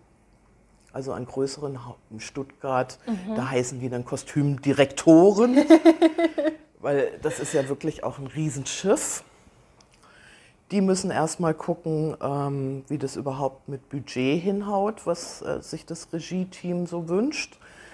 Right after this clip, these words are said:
Speaker 1: Weil, ähm, also wünschen kann man sich viel, man muss es ja auch irgendwie real-, finanziell, äh, stemmen können oder auch, ähm,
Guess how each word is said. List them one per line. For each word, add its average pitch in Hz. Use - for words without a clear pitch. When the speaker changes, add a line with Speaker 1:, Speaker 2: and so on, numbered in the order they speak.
Speaker 1:
Weil, 139
ähm, 135
also 131
wünschen 156
kann 156
man 147
sich 139
viel, 185
man 156
muss 156
es -
ja 139
auch 139
irgendwie 147
real-, 139
finanziell, 156
äh, 82
stemmen 202
können 220
oder 156
auch, 135
ähm, 131